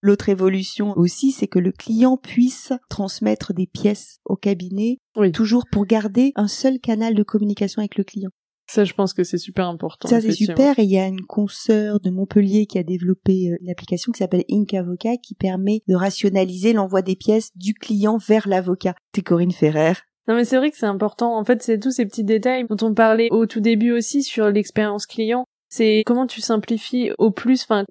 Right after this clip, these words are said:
Speaker 2: qu'est-ce que tu fais et toutes ces petites choses qui peuvent sembler anodines, bah, combinées, c'est ça qui crée aussi une bonne expérience client, une bonne expérience utilisateur.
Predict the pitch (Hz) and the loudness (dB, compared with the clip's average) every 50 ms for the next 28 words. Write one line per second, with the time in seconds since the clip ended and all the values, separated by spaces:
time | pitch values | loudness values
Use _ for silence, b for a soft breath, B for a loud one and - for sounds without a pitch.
0 | 214 - 262 254 - 262 226 - - 214 - - 254 247 247 262 262 240 120 190 | -2 0 0 0 0 0 -2 -4 -8 -10 -2 2 2 4 4 4 2 2 0 -2
1 | 190 - - - - - 254 214 - 247 220 - - 269 262 247 - - 208 202 | -4 -4 -8 -6 -2 0 0 0 -2 -6 -6 -2 0 0 0 0 -2 -10 -12 -12
2 | - _ - 226 220 208 - 226 220 214 208 214 208 208 208 208 202 247 277 269 | -14 _ -4 -2 -2 -2 -2 -2 -2 0 2 2 2 2 0 -2 -2 -2 -4 -4
3 | 247 - _ _ - 214 214 196 190 - - - 226 - - 247 233 226 233 233 | -6 -8 _ _ 0 4 4 6 4 4 0 -6 -8 -2 0 0 0 0 0 0
4 | 233 247 262 294 302 _ - - 240 220 - 247 247 247 233 220 - - - 240 | 0 0 0 -2 -4 _ -10 -6 -2 2 2 2 2 2 -2 -6 -4 0 2 2
5 | 220 208 - - - 233 233 233 214 202 190 208 208 214 208 208 - - 208 202 | 2 2 0 -2 -4 -4 -2 -2 -2 0 0 0 0 0 -2 -4 -2 -2 -2 -2
6 | 196 196 190 - - - 208 196 208 208 214 220 214 208 185 190 190 196 196 - | -2 -4 -8 -8 -8 -4 -2 -2 0 0 0 0 0 2 4 4 4 2 0 -2
7 | - 202 196 190 190 - - 185 - - 196 185 180 190 185 190 214 214 226 233 | -2 -2 -2 -2 -4 -6 -8 -8 -6 -6 -4 0 2 2 2 2 2 0 0 -2